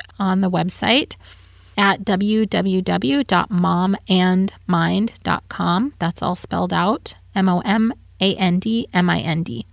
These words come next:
dot com. So the next bit of good news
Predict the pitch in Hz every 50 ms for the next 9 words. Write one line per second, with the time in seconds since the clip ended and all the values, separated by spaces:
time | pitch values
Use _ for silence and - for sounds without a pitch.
0 | - - - - - - - - - - - - 208 - - - - - - -
1 | - - - - - - - - - - - 247 233 226 220 220 214 214 240 294
2 | - - - - 214 208 196 185 180 190 - - - - 185 175 180 185 180 180
3 | 175 170 180 196 214 214 -